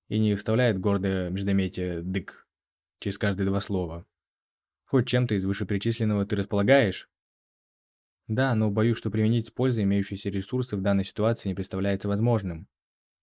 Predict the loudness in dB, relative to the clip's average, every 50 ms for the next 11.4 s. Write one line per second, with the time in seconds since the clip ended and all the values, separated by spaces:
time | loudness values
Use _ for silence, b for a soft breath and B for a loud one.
0 | _ _ 0 2 2 4 2 2 0 -2 -2 0 0 0 0 0 0 2 2 2
1 | 0 0 -2 -4 -6 -4 -4 -4 -4 -2 -6 -8 -8 -10 -12 _ _ _ _ _
2 | _ _ -4 -2 -2 0 0 -2 -2 -2 -2 0 0 0 0 0 -2 -2 0 2
3 | 0 0 0 0 -2 -2 -2 -4 -4 -4 -2 -2 -2 -4 -4 -4 -2 -2 0 0
4 | -2 -2 -2 -4 -2 -2 -4 -4 -2 -4 -6 -6 -4 -4 -4 -4 -6 -4 -2 0
5 | 2 2 2 2 0 -2 -4 -6 -10 -16 -20 _ _ _ -2 -2 0 2 2 2
6 | 4 2 2 2 0 0 0 0 0 -2 -4 -2 0 0 0 -2 -2 -8 -10 -12
7 | -12 -14 -14 -18 _ _ _ _ _ _ _ _ _ _ _ _ _ _ _ _
8 | _ _ _ -8 -2 0 0 0 0 0 -2 -2 -2 0 0 0 0 0 0 -2
9 | -2 0 0 2 2 2 2 2 0 0 -2 -2 0 0 0 0 0 0 -2 -2
10 | -2 -4 -6 -4 -2 0 2 2 2 2 2 0 0 0 -2 -2 -2 -2 -2 -2
11 | -2 -4 -6 -8 -10 -10 -10 -12